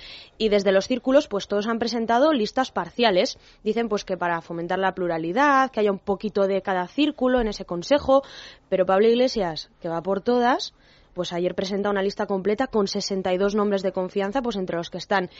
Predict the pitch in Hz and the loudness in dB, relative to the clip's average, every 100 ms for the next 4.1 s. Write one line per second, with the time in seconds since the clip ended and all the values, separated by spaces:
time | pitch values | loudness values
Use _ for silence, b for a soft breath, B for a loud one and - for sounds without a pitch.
0 | B B 180 175 170 160 160 - 254 277 | B B -4 -2 0 -2 -4 0 4 6
1 | 277 277 185 180 180 185 185 185 196 254 | 6 4 -2 -4 -2 0 -2 -2 2 4
2 | 269 269 277 185 170 170 175 180 - 262 | 6 6 6 2 0 -2 -2 -4 -2 0
3 | 262 - 262 294 B B B 214 214 170 | 0 2 0 -2 B B B -4 -2 -4
4 | - | -8